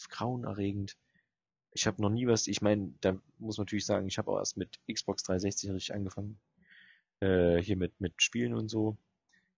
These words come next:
was Konsolen angeht, und hab vorher nie Metal Gear gespielt und auch kein anderes Spiel, aber diese Steuerung war ja auch nur neunzehnhundertneunzig so gefühlt. Ist ja egal. Bei Metal Gear Ground Zero, was jetzt alles mit dieser tollen, hochwertigen Fox Engine läuft,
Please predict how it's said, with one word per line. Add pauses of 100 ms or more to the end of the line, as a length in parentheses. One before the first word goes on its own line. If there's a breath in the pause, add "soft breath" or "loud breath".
was
Konsolen
angeht,
und
hab
vorher
nie
Metal
Gear
gespielt
und
auch
kein
anderes
Spiel,
aber
diese
Steuerung
war
ja
auch
nur
neunzehnhundertneunzig
so
gefühlt. (1200)
Ist
ja
egal. (180)
Bei
Metal
Gear
Ground
Zero,
was
jetzt
alles
mit
dieser
tollen,
hochwertigen
Fox
Engine
läuft,